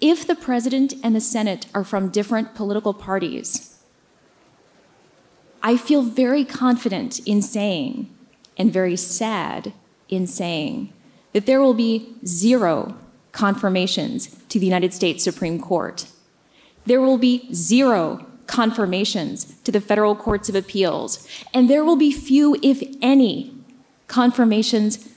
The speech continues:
to the federal district courts. What does this mean on the ground?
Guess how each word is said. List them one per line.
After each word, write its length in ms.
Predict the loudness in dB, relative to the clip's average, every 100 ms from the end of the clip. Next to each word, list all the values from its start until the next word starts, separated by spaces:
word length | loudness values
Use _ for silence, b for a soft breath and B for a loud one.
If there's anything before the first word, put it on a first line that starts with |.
| -8
to 80 | -2
the 80 | 0
federal 680 | 2 2 4 2 0 -6 -4
district 420 | -2 -2 -4 -6
courts. 720 | -10 -10 -10 -6 -4 -4 -8 _ _ _ _ _ _ _ b b b b b b b b b -2
What 120 | 2
does 160 | 4 2
this 160 | 4
mean 180 | 6 6
on 140 | 6
the 60 | 4
ground? 560 | 2 -2 0 0 0